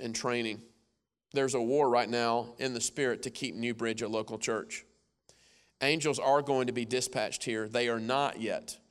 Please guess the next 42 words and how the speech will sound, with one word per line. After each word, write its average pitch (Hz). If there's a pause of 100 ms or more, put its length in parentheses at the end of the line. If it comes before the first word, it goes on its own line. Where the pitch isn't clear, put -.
(300)
They 127
are 117
regional 131
angels. 113 (520)
There 135
will 131
be 131
a 123
regional 147
stage 131
that 127
lasts 120
for 117
ten 135
to 123
twelve 127
years, 123
and 117
then 117
it 117
will 113
go 117
global. 113 (560)
Money 135
will 135
flow 139
into 135
this 113
place. - (460)
You 135
won't 143
even 127
know 131
how 131
it's 104
happening. 127 (320)
There 131
will 127
be 123
cultural 143
diversity 131
here. 135